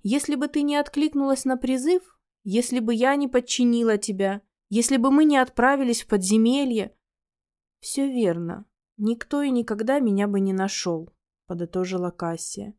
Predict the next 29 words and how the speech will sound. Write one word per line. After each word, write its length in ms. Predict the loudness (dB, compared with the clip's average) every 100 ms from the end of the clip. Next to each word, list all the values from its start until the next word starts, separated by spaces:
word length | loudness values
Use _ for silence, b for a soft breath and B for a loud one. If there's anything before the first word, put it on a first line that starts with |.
| _ _ _ _ _
«Ещё 340 | -4 -2 0 2
несколько 520 | 2 0 -2 0 0
лет, 340 | 2 0 -2 -10 -4
и 80 |
амулет, 500 | 2 4 4 2 -2
поддерживающий 960 | -2 -2 0 0 0 0 0 0 -2 -4
стазис, 580 | -4 0 0 0 -6 -4
разрядился. 960 | -2 -2 -2 -2 -2 -2 -4 -12 -14 _ _ _ _ _
Я 220 | -2 2 4
бы 120 | 4
умерла, 540 | 4 2 0 0 -2
так 300 | -2 -2 0
и 40 | -2
не 120 | -2
проснувшись». 960 | -4 -6 -6 -8 -8 -10 -14 -14 -16 -18 _ _ _ _ _ _ _ _ -2
Кассия, 560 | 0 0 -2 -8 -10 -14 _ _ _ -4
Лер 240 | 2 2
сказал, 460 | 2 -2 0 0 0
есть 280 | 2 0 0
способ 420 | -2 -2 -2 0
вернуть 400 | 0 2 0 -2
тебя 260 | -2 0
к 100 | 0
жизни. 600 | 0 0 0 -2 -6 -8 -12 _ _ _ _ _
Королева 580 | 0 2 2 2 2 2
Аракина 600 | 2 -2 -2 0 0 -4
уже 200 | -2 -2
делала 460 | 0 0 2 2 0
подобное. 720 | -4 -2 -2 -2 -6 -8 -10